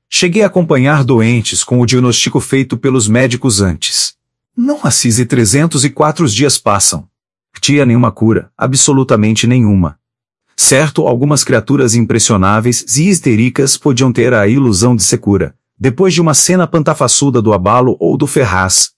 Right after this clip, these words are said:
coitado, bem mal agora. Mas era apenas a afirmação com as respostas provocadas.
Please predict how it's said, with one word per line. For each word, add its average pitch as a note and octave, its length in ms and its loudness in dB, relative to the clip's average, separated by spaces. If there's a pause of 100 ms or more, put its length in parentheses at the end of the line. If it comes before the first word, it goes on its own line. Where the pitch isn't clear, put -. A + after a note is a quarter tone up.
(140)
coitado, F#2 480 -2
bem E2+ 300 -2
mal G2 200 2
agora. E2+ 460 -2 (540)
Mas A#2 180 0
era D3+ 120 2
apenas D#3 360 0
a A2 80 0
afirmação A#2 600 0
com A#2+ 120 0
as A2 100 0
respostas A2+ 720 -2
provocadas. G2+ 800 -4